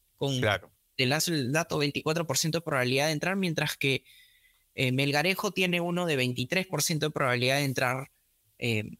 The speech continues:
Speaker 1: también, que también se convierte, ¿no? Eh,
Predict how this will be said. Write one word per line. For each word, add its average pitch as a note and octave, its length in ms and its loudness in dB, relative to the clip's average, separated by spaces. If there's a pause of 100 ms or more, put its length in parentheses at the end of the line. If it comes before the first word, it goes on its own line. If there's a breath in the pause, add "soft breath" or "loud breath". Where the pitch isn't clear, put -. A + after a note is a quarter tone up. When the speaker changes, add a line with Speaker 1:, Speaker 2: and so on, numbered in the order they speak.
Speaker 1:
también, C3+ 340 2
que A2+ 220 0
también A#2+ 320 0
se - 120 0
convierte, B2 540 0
¿no? B2+ 300 -2
Eh, C#3 220 -2